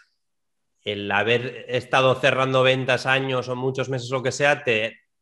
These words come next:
te hace tener una ventaja brutal, eh, a la hora de hablar. Y es que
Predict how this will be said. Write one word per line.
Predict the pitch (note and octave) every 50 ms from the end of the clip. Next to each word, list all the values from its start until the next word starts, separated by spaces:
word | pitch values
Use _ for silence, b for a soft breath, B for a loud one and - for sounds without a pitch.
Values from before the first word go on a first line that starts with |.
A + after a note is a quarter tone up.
| _ _
te | _ A#2
hace | A2+ A#2 A#2 C3
tener | A#2 B2+ B2+ B2+ C3
una | C3 B2+ B2+
ventaja | B2+ B2 B2+ B2+ A#2+ B2 C#3 B2+ - - - C#3+ C#3+ C#3
brutal, | C3 B2 A#2 A2+ A#2 A2+ A2 A2+ - - B2 B2 C3+ D3 E3 F3+ E3+ - - A2+
eh, | G#2+ G#2 G#2 G2+ G2
a | G#2
la | G#2 G2+
hora | G#2+ A2+ A#2+ A#2
de | A#2
hablar. | G#2+ G2+ G#2+ B2+ D#3 D3 A2+ G2 G2+
Y | G2+ G2 G2 G2 G2 G2 G2 G2+
es | G2+ G2 -
que | - A2 G#2 G#2+ b